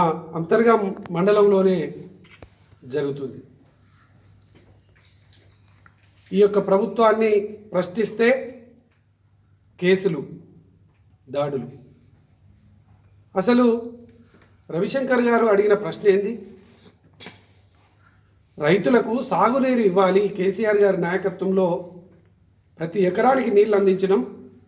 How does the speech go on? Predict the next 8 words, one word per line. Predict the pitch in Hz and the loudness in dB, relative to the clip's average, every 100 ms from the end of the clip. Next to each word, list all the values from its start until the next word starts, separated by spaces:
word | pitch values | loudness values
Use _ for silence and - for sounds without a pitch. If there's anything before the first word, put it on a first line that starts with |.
| _ _ _ _ _ _ _ _ _ - 170 | _ _ _ _ _ _ _ _ _ -2 0
మీరు | 269 269 | 2 2
కూడా | 254 262 220 | 2 4 2
నీళ్ళు | 240 226 | 2 2
అందించాలని | 226 214 208 202 214 214 185 - - - - _ _ _ _ _ _ _ _ _ 156 | 0 0 2 4 4 4 2 -2 -16 -20 -20 _ _ _ _ _ _ _ _ _ -10
ప్రశ్నిస్తే | 165 - 208 - 196 202 - - - - _ _ _ _ _ _ _ - | -10 -4 -6 0 2 2 0 -10 -18 -20 _ _ _ _ _ _ _ 0
దానికి | 254 247 254 | 0 0 -4
సమాధానం | 196 247 285 285 226 | -2 0 0 0 0
చెప్పాలి. | 180 - 131 | 0 -2 -8